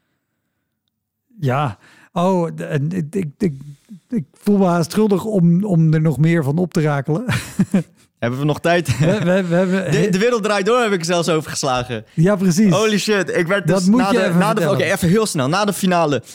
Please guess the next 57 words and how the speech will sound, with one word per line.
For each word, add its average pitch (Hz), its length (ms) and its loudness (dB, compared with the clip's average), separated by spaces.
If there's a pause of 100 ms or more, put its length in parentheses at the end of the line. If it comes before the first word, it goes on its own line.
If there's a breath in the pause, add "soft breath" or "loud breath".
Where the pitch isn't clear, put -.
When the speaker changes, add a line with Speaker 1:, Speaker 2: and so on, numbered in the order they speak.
(180 loud breath)
Speaker 2:
werd 156 220 2
ik 147 120 -4
dus 151 160 -2
gebeld 127 360 0
door 127 160 2
iemand 131 240 0
van 131 100 -2
de 127 60 2
organisatie. 113 600 0
"Hey, 120 260 2
eh, 113 600 0
eh, 107 140 -2
Humberto 127 420 0
Tan 147 320 -4 (260 loud breath)
en 147 100 0
De 143 80 2
Wereld 135 260 0
Draait 120 240 0
Door, 120 300 0 (220 soft breath)
eh, 110 420 0
willen, 107 520 0
willen 101 420 0 (200)
in 113 80 -2
ieder - 160 2
geval 110 200 -4
jou, 117 420 0 (360)
eh, 98 280 -2
eh, - 340 -8 (140)
in 120 140 0
het 107 100 0
programma 127 420 -2
hebben." 117 300 0
Speaker 1:
Ja, 143 80 -2
want 131 140 -2
Hum-, 160 240 2
Humberto 165 440 2
deed 160 180 2
op 143 60 -4
dat 156 120 -2
moment 143 440 0
de 143 100 0
late 143 220 0
night 139 200 0
show 139 160 0
op 131 100 -2
R 151 60 -4
T 117 60 -6
L 127 100 2
Speaker 2:
Ja, 110 140 2
Speaker 1:
vier. 123 180 -6
Speaker 2:
een - 80 -14
groot, 120 360 -2
groot, 104 320 -4
eh, 98 240 -2
grote, 101 340 -4
Speaker 1:
Ja. - 380 -8
Speaker 2:
eh, - 280 -16